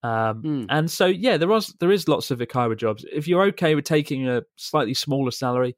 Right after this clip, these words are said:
Speaker 1: then it's a good option because you often do have a bit more flexibility where you end up, which is something you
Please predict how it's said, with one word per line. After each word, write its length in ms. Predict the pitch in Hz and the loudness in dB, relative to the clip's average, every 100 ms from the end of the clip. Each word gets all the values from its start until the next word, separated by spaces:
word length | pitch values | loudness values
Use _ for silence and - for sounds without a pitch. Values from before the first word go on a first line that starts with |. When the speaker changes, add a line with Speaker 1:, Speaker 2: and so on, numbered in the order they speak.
| _ _ _ _ | _ _ _ _
Speaker 1:
then 320 | 131 147 147 151 | -2 2 2 0
it's 180 | 151 - | -4 -2
a 40 | |
good 120 | 190 | 0
option 380 | 233 190 - 104 _ | 0 0 -6 -8 _
because 260 | - 151 | -6 -2
you 140 | 156 - | -2 -2
often 540 | - 160 - - 160 147 | 2 2 0 -4 -2 -2
do 280 | 165 180 185 | 2 2 2
have 420 | 139 139 117 113 - | 2 2 0 -2 -12
a 80 | - | -6
bit 160 | - 151 | -2 0
more 160 | 151 147 | 0 -2
flexibility 840 | - 147 - 143 147 143 - 110 | -2 -4 -2 -2 0 -2 -4 -6
where 140 | 110 | -2
you 160 | 117 120 | -2 -2
end 260 | 123 120 120 | -2 -2 -2
up, 220 | 107 - | -4 -6
which 180 | - - | -14 -8
is 80 | 120 | -2
something 360 | 151 135 143 127 | -2 0 0 0
you 180 | 113 | -2